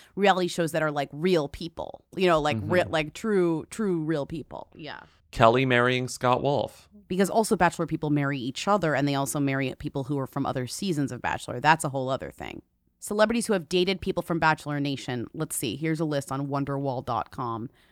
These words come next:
Speaker 1: Wells and, is first. Gigi Hadid and Tyler Cameron dated for four minutes. Nick Viall and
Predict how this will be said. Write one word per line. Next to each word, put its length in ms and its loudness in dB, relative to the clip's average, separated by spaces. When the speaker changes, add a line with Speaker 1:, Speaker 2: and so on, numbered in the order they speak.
Speaker 1:
Wells 320 2
and, 300 0
is 180 -4
first. 540 -6
Gigi 300 2
Hadid 280 4
and 140 4
Tyler 300 4
Cameron 400 -2
dated 280 0
for 140 -8
four 300 -6
minutes. 560 -8
Nick 240 -4
Viall 480 6
and 260 0